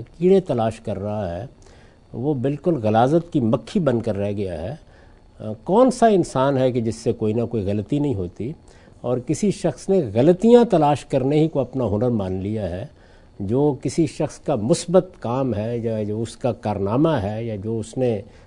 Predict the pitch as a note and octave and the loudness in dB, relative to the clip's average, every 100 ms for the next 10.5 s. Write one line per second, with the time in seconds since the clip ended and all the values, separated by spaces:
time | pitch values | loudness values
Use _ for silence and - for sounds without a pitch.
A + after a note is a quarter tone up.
0 | _ - D#3+ G3+ G#3 - C#3 A#2+ C3 C3 | _ 2 4 4 2 0 0 0 0 -2
1 | - D#3 B2+ G#2 B2+ C3 - C#3 C#3 G#2+ | -4 -2 -2 -2 -4 -6 -6 -4 -2 -2
2 | B2 B2+ F3 F3+ G2+ - C3 F#3 - - | 0 2 2 2 0 -4 -8 -8 -16 -20
3 | - - - C3+ C#3+ F3 F3+ B3 F3+ D3+ | -20 -14 -6 -2 2 2 2 0 0 0
4 | D3 B2+ C3+ - B2 - A2 C3 G3 G3+ | -2 -4 -6 -4 -4 -2 0 2 2 2
5 | E3 A#2+ G2+ G#2 A2 - G#2 G2+ A2+ G#2+ | 0 0 -2 -4 -6 -6 -6 -6 -6 -6
6 | A#2+ C#3 A#2 D#3+ - - _ - D3 - | -4 -4 -4 -6 -12 -20 _ -6 -6 2
7 | F#3+ F3 - A2 G#2 A2+ G3+ A3 B2+ C#3 | 2 2 0 -4 0 4 6 4 2 0
8 | C3+ B2+ - C#3+ C#3 C#3+ A#2+ G#2+ F3+ C3+ | 0 -2 -2 -2 -2 -4 -4 0 -2 -2
9 | D#3+ C3 G2+ G2 F#2 F2 E2+ - G2 A2+ | -4 -2 -2 -4 -6 -8 -12 -16 -18 -18
10 | A#2 - B2 - | -20 -20 -20 -20